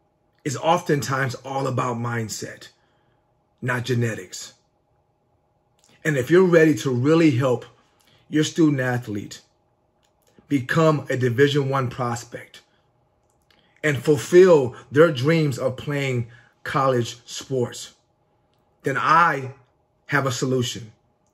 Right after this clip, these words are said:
If you click the button below that says "click here," you'll be asked to register for a free training on the five transformational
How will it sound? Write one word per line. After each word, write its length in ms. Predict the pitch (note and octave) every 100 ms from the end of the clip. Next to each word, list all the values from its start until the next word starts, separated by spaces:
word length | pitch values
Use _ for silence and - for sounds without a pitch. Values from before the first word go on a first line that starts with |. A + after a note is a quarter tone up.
| _ _ _ _ _ _ _ _ _
If 180 | D3+ A#2+
you 120 | G3+
click 320 | - - F#3+
the 80 | F#3
button 260 | D3 D#3 D#3
below 340 | D#3+ C3+ A2+
that 180 | A2 B2
says 260 | B2 C3+ B2+
"click 340 | - C#3 E3
here," 360 | - A#2+ G#2 A#2 - _ _ _ _ _ _ _ _ _ _ _ _ -
you'll 180 | E3 D#3+
be 240 | D#3+ -
asked 500 | D#3 D#3 C#3+ - -
to 80 | C#3
register 640 | B2+ C#3 B2 B2 - B2
for 280 | A#2+ C#3 A#2+
a 120 | B2+
free 400 | B2 - D#3+ E3
training 640 | - - C3+ A#2+ G2+ G#2 _ _ _ _ _ - - -
on 140 | C#3
the 100 | B2
five 460 | - D3 D#3+ D#3 D3
transformational 1040 | - D3 - C3+ B2+ B2+ A#2+ A#2 G#2